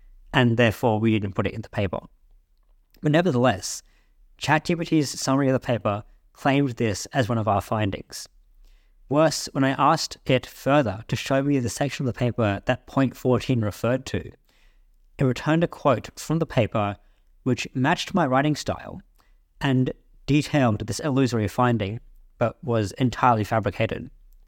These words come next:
I had never written it. There are a few takeaways from this for me. First is that the chatbot was, in fact, extremely useful.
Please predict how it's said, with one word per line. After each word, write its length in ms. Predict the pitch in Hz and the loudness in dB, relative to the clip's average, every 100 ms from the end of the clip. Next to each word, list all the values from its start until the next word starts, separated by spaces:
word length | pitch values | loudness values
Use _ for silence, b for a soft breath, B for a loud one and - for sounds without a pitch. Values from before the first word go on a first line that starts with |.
| _ - | _ 0
I 200 | 127 120 | 2 4
had 240 | 95 120 | 2 0
never 220 | 110 104 | 0 -2
written 280 | 98 101 113 | -4 -4 -6
it. 140 | - - _ _ _ _ _ - - _ _ _ _ _ _ _ _ _ _ | -8 -12 _ _ _ _ _ -20 -20 _ _ _ _ _ _ _ _ _ _
There 100 | - | 0
are 60 | 156 | 0
a 20 | |
few 180 | - 220 | 2 0
takeaways 800 | - 151 156 135 110 107 101 - _ _ - | 2 2 4 2 2 -2 -6 -12 _ _ -18
from 460 | - 135 113 113 120 | -4 2 4 4 2
this 320 | 104 - - 82 | 0 -2 -8 -6
for 140 | 120 | -4
me. 280 | 104 - - _ _ _ _ _ _ _ | -2 -4 -10 _ _ _ _ _ _ _
First 460 | - - 165 180 - _ - - - _ - - | -8 0 2 2 -2 _ -20 -20 -20 _ -8 0
is 140 | 151 | 2
that 80 | 139 | 2
the 40 | |
chatbot 440 | 131 135 120 123 - | 0 2 2 0 0
was, 360 | 117 110 101 - | 0 0 0 0
in 140 | 135 | 0
fact, 340 | 117 104 104 - | 0 -2 -4 -8
extremely 460 | 143 - 139 110 98 | -10 -2 0 0 0
useful. 480 | 107 - - - | -4 -6 -8 -12